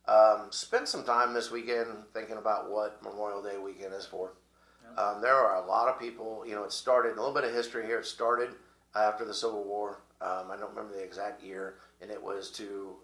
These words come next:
Speaker 1: remember all of the people that were killed in the Civil War. It later changed into the people that were killed in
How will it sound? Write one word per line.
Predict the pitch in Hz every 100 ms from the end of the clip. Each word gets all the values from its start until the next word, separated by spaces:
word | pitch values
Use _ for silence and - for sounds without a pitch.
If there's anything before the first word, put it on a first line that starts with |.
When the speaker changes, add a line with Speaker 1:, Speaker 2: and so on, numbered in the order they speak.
| -
Speaker 1:
remember | 101 98 110 113 113 110 107 -
all | 107 104 104 101
of | -
the |
people | - 104 101
that | 92
were | 92
killed | - 104 98
in | 98
the | 98
Civil | 92 87 87
War. | 98 101 95 - - - _ -
It | 110 107
later | 113 107
changed | 104 120 110 110 107
into | 110 104 101 104 98 95 98 _ _ _
the | -
people | 117 117 104
that | 101 95 -
were | -
killed | 107
in | 90